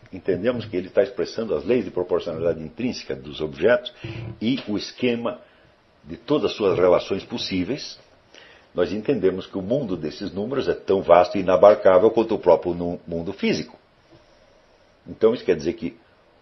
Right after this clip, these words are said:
o mundo dos números é um simbolismo sem fim que expressa outra realidade sem fim. Então,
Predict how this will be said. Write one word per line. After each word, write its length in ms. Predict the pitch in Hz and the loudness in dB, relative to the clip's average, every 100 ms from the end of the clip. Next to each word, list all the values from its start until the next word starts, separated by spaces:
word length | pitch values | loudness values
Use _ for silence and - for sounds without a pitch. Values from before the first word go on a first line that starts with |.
| _ _ _ _ _ | _ _ _ _ _
o 100 | 117 | 0
mundo 320 | 127 214 196 | 4 4 4
dos 80 | 170 | 2
números 340 | 123 113 120 110 | 2 2 2 2
é 40 | |
um 80 | 120 | 2
simbolismo 640 | - 180 196 151 104 95 | -2 -4 4 4 4 2
sem 200 | - 147 | 0 -2
fim 320 | 131 135 151 | -2 -4 -4
que 120 | 165 165 | -2 -2
expressa 440 | 170 98 104 - | 2 6 6 6
outra 220 | 98 - | 4 6
realidade 500 | 90 92 85 98 92 | 6 4 4 2 2
sem 160 | 95 87 | -4 -8
fim. 240 | - - - _ _ _ _ _ _ _ _ _ _ _ _ - - - - - - - | -10 -18 -20 _ _ _ _ _ _ _ _ _ _ _ _ -20 -20 -20 -20 -20 -20 -16
Então, 420 | 101 90 104 131 | -12 4 4 4